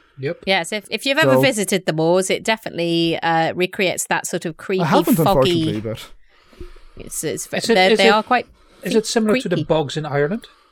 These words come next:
Speaker 2: I'd say to an extent, yeah, yeah, ve-, quite
Speaker 3: Probably,
Speaker 2: very similar.
Speaker 3: yeah.
Speaker 1: Okay.
Speaker 2: So there you go. You have, in a way. Um, but yeah, if, if you wanna check that out, uh, demo's out now, but it will be coming out in full,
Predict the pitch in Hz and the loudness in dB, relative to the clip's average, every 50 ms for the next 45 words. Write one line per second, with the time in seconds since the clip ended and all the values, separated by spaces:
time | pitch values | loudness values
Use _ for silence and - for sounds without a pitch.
0 | _ _ _ - - - - - - - - - - 494 571 - - 330 269 - | _ _ _ -20 -20 -20 -20 -20 -20 -16 -6 -4 -4 -2 -2 0 0 0 2 2
1 | 277 240 220 202 - - 269 254 226 247 349 403 311 214 165 _ - 247 208 180 | 2 0 0 0 0 2 0 0 2 2 2 2 2 0 -2 _ 0 2 2 2
2 | 165 170 233 - - - - 349 339 359 311 190 143 120 - - 170 233 254 247 | 2 0 0 -2 0 0 2 4 6 6 6 6 4 4 2 2 4 4 4 6
3 | 233 247 - - - - - - - _ _ _ _ _ _ _ _ _ _ _ | 4 4 2 0 -6 -20 -20 -20 -20 _ _ _ _ _ _ _ _ _ _ _
4 | 226 196 175 - 208 190 139 113 104 - - 233 247 233 202 180 - 131 - 160 | -8 -8 -4 -2 0 0 0 -2 -4 -8 -6 -2 -2 0 0 -2 -4 -8 -10 -12
5 | - - 226 226 247 240 180 143 - - 165 160 156 143 139 131 139 - _ _ | -8 -4 -2 0 0 0 -2 -4 -6 -8 -6 -6 -6 -6 -8 -10 -10 -12 _ _
6 | _ _ _ - - - - - _ _ _ _ _ - 175 170 170 170 165 160 | _ _ _ -20 -20 -20 -20 -20 _ _ _ _ _ -2 0 0 2 0 0 -2
7 | 160 165 160 - _ - 208 - - 156 - - 262 302 - - - 214 226 220 | -4 -6 -8 -8 _ -2 -2 -2 -2 -4 -4 -2 0 0 0 0 0 0 0 0
8 | - - - - 240 - 233 220 220 220 214 220 220 220 - - 196 214 220 196 | -2 -6 -6 -6 -4 -2 0 0 0 2 0 0 -2 -4 -4 -2 0 0 0 0
9 | - 233 - - 170 - 196 208 214 214 - - - - - - - - 170 170 | 0 -2 -2 -2 0 0 0 0 0 -2 -4 -6 -8 -8 -8 -6 -4 -2 0 0
10 | 170 170 - 214 202 190 175 170 170 160 - 240 285 320 320 311 311 294 240 - | 0 0 0 -2 0 0 0 0 -2 -2 -2 0 0 2 2 2 0 0 0 2
11 | 185 180 - _ - - - _ _ _ _ - 175 - 190 190 190 185 185 - | 2 2 2 _ -6 -10 -10 _ _ _ _ -6 -4 -4 -2 -2 -2 -4 -4 -4
12 | 240 233 220 214 202 185 - - 196 202 202 - - 247 247 269 277 277 285 285 | -4 -2 0 0 0 -2 -4 -6 -8 -10 -8 -10 -8 -6 -4 -2 -2 -2 -4 -4
13 | - | -6